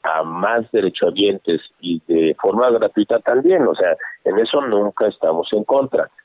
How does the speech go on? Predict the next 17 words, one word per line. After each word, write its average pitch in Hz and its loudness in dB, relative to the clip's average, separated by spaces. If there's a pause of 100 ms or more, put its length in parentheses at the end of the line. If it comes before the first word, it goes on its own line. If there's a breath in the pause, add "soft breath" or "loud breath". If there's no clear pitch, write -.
(180)
pero 95 2
el 95 2 (140)
cómo, 110 0 (180)
o 80 0
sea, 90 -2
las 90 0
reglas 123 0
claras 110 0
del 82 -2
cómo. 80 0
Si - -10
tú 170 -2
firmas 160 2 (460 loud breath)
un 120 0
convenio 117 2
de 101 2
adhesión 82 0